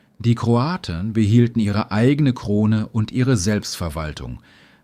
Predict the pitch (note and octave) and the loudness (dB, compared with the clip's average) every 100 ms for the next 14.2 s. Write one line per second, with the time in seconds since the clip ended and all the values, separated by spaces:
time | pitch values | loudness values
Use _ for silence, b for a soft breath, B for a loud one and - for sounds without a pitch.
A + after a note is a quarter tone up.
0 | - G2 D3 - - B2 B2 A2+ G#2 A#2+ | -8 -4 -4 -4 -4 2 4 4 2 0
1 | G3 F#2+ - A#2 G#2+ D#3+ D#3+ A#2+ A2 G#2+ | -2 -4 0 2 2 0 -4 -4 -4 -4
2 | A2 B2 B2+ C3+ D3 F#2 C#2+ - C#2+ - | 0 4 4 4 2 0 -4 -10 -10 -10
3 | C2 B1+ G#1+ - _ b b b b b | -10 -12 -14 -18 _ b b b b b
4 | b F#2 F#2 D#3 G3 D2+ G#2 - - A#2 | b -10 -2 2 2 0 -4 -10 -8 -2
5 | A#2 A#2 - D3+ F#3 A#2 G2 F2 F#2 - | 0 0 2 2 4 2 0 0 -4 2
6 | C3+ A#2+ F2 C#2 D2+ D2+ - E2+ F#2+ G2+ | 4 4 0 -4 -8 -8 -10 -10 -6 -2
7 | G2+ F2 E2 E2 G2+ B2 A#2 E2 - E2+ | -2 -4 -8 -8 -4 -4 -2 -6 -6 -8
8 | F2 - C#3+ - - - F#2+ - G2 - | -8 -8 -8 -10 -14 -8 -6 -6 -8 -4
9 | G2 G2+ G2 F2+ E2+ E2+ G#2 D3+ A2+ G2 | -4 -4 -6 -8 -6 -2 -2 0 -2 -2
10 | F#2 - - D#2 F#2 C3+ - D#3 A#2 E2 | -4 -6 -10 -8 -6 -6 -8 -8 -8 -8
11 | D2 E2 G2+ C3+ B2 E2+ C2 - - A2 | -8 -6 -2 -2 -2 -8 -10 -12 -2 0
12 | A2 G2+ F#2 G2 G2+ - G#2 G2 F#2+ - | 2 0 -6 -6 -6 -6 -4 -2 -4 -4
13 | G2 G2 G#2 F#2+ F#2 G2+ G2 B2+ G2 D2+ | -6 -4 -6 -6 -4 -4 0 0 0 -4
14 | C2+ | -10